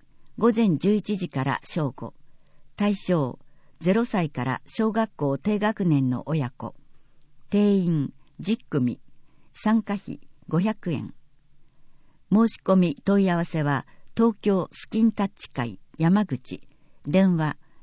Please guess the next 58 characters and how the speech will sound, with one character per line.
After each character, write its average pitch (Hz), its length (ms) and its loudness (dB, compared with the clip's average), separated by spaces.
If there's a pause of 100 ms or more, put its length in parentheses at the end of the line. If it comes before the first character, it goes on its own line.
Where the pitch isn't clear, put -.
零 226 220 4
九 196 320 2
零 131 300 -4 (300)
三 233 320 0
三 214 280 2
四 165 220 2
九 160 300 0
の 131 320 -2
七 202 340 2
零 202 220 0
九 147 260 -2
五。 135 340 -8 (840)
E 214 220 4
メ 185 240 2
ー - 20 -2
ル、 123 180 -6 (440)
デ 151 100 0
ィ 220 140 4
ー 226 100 4
オ 214 220 0
ー - 20 -4
エ 190 80 2
ヌ 139 220 0 (160)
ジ 151 180 -2
ー 220 220 2
ユ 220 180 2
ー - 80 -2
ア 175 200 0
ー 185 40 0
ル 180 180 -2
ア 170 60 -2
イ - 140 -6 (460)
ゼ 202 60 4
ロ 196 160 4 (240)
ゼ 165 240 2
ロ - 60 -6 (260)
四 165 320 0 (400)
ア - 80 -2
ッ 151 60 -2 (100)
ト 220 100 2
マ 196 160 4
ー 160 60 -4
ク - 260 -6 (420)
デ 151 140 0
ィ 220 160 4
ー 214 100 2
オ 208 60 0
ー 208 60 0
シ 202 300 -2
ー 196 80 2
オ 175 260 -2
ー 147 60 0
エ 151 40 2
ム 190 260 4
オ 156 60 2
ー - 20 -6
ド - 120 -6
ッ 135 60 -6